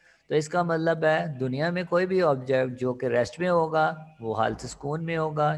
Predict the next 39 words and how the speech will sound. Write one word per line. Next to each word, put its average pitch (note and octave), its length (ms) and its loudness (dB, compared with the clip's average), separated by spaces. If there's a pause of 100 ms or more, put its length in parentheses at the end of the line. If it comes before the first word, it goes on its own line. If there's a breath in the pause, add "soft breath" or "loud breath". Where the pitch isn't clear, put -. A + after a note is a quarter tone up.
इक्विलिब्रियम A#2+ 500 -4
में D#3+ 120 -4
होगा, D3+ 320 0
या A2 240 -2
कोई D3+ 260 -2
भी F#3 160 0
object C3 440 0
जो A#2+ 140 -2
है A#2+ 200 0 (480 loud breath)
वो B2+ 160 2
uniform B2+ 500 0
velocity C#3+ 400 2
से C3+ 140 -6
मूव C#3 340 -4
करता D#3 260 2
हुआ D3 180 4
जा B2+ 240 4
रहा A#2+ 120 2
होगा A#2+ 320 2
तो B2 160 -6
वो A#2 140 -2
लाजमी G2+ 640 0
equilibrium B2 540 -4
में A2+ 80 -4
होगा G#2+ 340 0
और D3 220 -4
वो A#2+ 100 -4
लाजमी A2 520 -2 (140)
दोनों A#2+ 220 -2
conditions C3 560 -8
को E3+ 140 -4
satisfy C3 640 -2
कर A2 180 -4
रहा G2 180 -6
होगा। E2 360 -8 (1040 soft breath)
और B2 120 2
अगर C#3 320 4
इसके D3+ 340 -2
अलावा C3 400 4